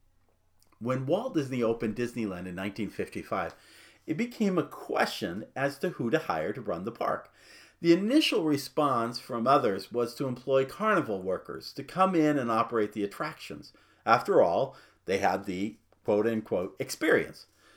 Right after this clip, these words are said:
But it quickly became obvious that the look, demeanor, and appearance of carnival workers was the very thing Walt Disney was trying to do away with. In time, it became apparent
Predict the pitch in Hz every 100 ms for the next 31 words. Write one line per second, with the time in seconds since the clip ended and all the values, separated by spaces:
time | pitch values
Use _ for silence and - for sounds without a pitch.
0 | _ _ _ 143 131 170 165 170 - -
1 | _ - 302 - 202 156 131 147 131 120
2 | 120 104 92 80 - - - 104 - 107
3 | 123 175 185 180 - _ _ - 120 120
4 | 143 147 147 143 135 _ _ - 107 107
5 | - - 165 117 98 92 85 110 165 147
6 | 107 90 85 80 - 82 - - - 107
7 | 101 131 120 110 139 165 185 151 101 -
8 | _ _ _ _ _ _ - 120 110 110
9 | 101 104 92 104 90 98 85 85 - 98
10 | 87 85 - 80 78 82 98 98 80 -
11 | _ _ _ _ _ _ _ _ _ 143
12 | 151 190 202 - 101 87 82 98 _ -
13 | 117 120 - 185 190 202 - - 214 156
14 | 90 107